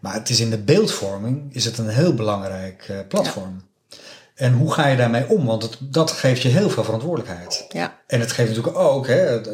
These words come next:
Speaker 1: soms misschien wel spanning met je politieke rol.
Speaker 2: Nee.
Speaker 1: Nou ja, dat zou,
Speaker 2: Nou ja.
Speaker 1: dat zouden mensen wel kunnen, eh,
Speaker 2: Ja,
Speaker 1: vinden.
Speaker 2: nee, klopt.
Speaker 1: Ja.
Speaker 2: Ik, eh, ik ben altijd heel open in geweest. Ehm, ehm, Je Bent Beverwijker heb ik opgezet omdat ik zag,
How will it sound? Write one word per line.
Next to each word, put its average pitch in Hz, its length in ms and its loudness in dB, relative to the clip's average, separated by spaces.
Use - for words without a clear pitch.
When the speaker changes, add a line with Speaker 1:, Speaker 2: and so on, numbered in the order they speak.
Speaker 1:
soms 131 280 4
misschien - 220 -2
wel 117 100 0
spanning 143 380 0
met 139 180 -2
je 143 100 0
politieke 143 480 0
rol. 98 360 -4
Speaker 2:
Nee. - 340 0
Speaker 1:
Nou 160 140 6
ja, 156 80 6
dat 156 100 0
zou, 147 160 -2
Speaker 2:
Nou 220 180 4
ja. 214 100 4
Speaker 1:
dat 160 120 2
zouden 180 200 4
mensen 127 220 -4
wel 147 120 2
kunnen, 120 420 -6
eh, 117 140 -4
Speaker 2:
Ja, 175 140 2
Speaker 1:
vinden. 190 220 4
Speaker 2:
nee, 190 80 0
klopt. 185 300 2
Speaker 1:
Ja. 120 140 0
Speaker 2:
Ik, 110 80 -6
eh, 196 240 4
ik 196 80 0
ben 208 140 2
altijd 196 220 0
heel 214 260 2
open 208 320 2
in 185 140 -2
geweest. 175 440 -2
Ehm, 151 500 -2
ehm, 143 600 -12
Je - 180 -10
Bent 185 160 4
Beverwijker 190 460 4
heb 180 120 4
ik 175 100 -4
opgezet 190 460 0
omdat 170 220 -2
ik 160 120 -6
zag, - 380 0